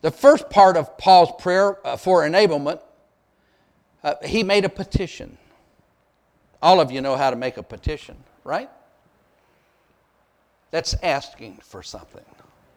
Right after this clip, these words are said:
Some, somebody say amen. How many of you know that you and I are not able to do anything apart from Jesus Christ?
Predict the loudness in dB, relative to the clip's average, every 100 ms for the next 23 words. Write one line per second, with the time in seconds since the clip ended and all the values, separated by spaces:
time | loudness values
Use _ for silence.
0 | _ _ _ -10 -6 -6 -6 -4 -4 -4
1 | -8 -12 -10 -12 -14 -18 _ _ _ _
2 | _ _ _ _ _ _ _ _ _ _
3 | _ _ _ _ _ _ _ _ _ _
4 | _ _ _ _ -2 0 4 4 2 0
5 | 4 4 4 0 -4 -14 -20 -6 0 2
6 | 2 2 2 0 -4 -10 -20 _ _ _
7 | _ _ _ -2 0 0 0 2 2 0
8 | -2 -2 -4 -6 -8 -8 -8 -12 -12 -12
9 | -12 -12 -6 -6 -6 -12 -18 -16 -18 -18
10 | -18 -12 -12 -14 -20